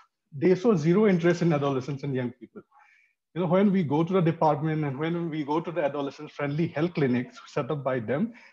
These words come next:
they do not have much information about anything. The only good thing about all these programs are beautifying their offices. And there is, there is no adolescent people, there's no young people going there and accessing those services.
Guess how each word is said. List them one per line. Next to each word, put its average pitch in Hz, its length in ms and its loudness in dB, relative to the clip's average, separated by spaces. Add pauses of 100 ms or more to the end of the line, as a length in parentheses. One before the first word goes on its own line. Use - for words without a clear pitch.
(100)
they 160 120 2
do 170 100 0
not 196 220 2
have 175 180 -2
much 151 240 -4
information 139 540 -6
about 123 260 -4
anything. 120 420 -10 (420)
The 156 280 0 (340)
only 180 280 2
good 202 300 0
thing 190 200 2
about 160 260 0
all 160 160 2
these 170 140 -2
programs 147 440 -2
are 190 100 2
beautifying 160 640 0
their 165 160 2
offices. 117 460 -8 (880)
And 160 420 -4
there 165 160 4
is, 165 100 4
there 165 260 2
is 160 120 -2
no 190 200 4
adolescent 180 520 2
people, 170 380 0
there's 165 220 4
no 180 60 2
young 156 280 2
people 170 400 0
going 156 460 2
there 151 240 2
and 143 180 -8
accessing 165 540 -6
those 151 200 -2
services. 117 480 -4